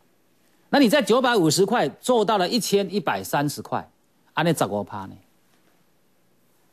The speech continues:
投资朋友，不是，不是一点五倍，也不是十五倍，是十五趴，只有十五趴，两天时间到达。你现在要做的事情就是像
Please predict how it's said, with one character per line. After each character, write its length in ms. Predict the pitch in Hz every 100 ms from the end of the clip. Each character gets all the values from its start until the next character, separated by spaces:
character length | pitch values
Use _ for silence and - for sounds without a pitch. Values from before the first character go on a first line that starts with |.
| _
投 100 | _
资 80 | 202
朋 80 | 240
友， 80 | 160
不 240 | - 151
是， 140 | 143 143
不 160 | -
是 140 | 208 262
一 100 | 226
点 160 | 165
五 80 | 143
倍， 340 | 104 165 113 - _
也 140 | 131
不 120 | 117
是 80 | 165
十 200 | 185 -
五 100 | 117
倍， 160 | 92 123
是 140 | -
十 100 | -
五 180 | 87 90
趴， 220 | - 101 101
只 140 | 147
有 120 | 190
十 180 | 123 -
五 120 | 127
趴， 200 | 90 95 95
两 220 | 135 123
天 160 | 143
时 160 | 156 -
间 200 | 117 123
到 180 | 120 95
达。 180 | - - _ _ _ _ _ _ _ _ _ _ _
你 140 | 175
现 120 | 262
在 80 | 285
要 140 | 285
做 180 | - 277
的 60 | 208
事 180 | - 196
情 240 | 135 117
就 100 | -
是 140 | - 156
像 260 | 180 143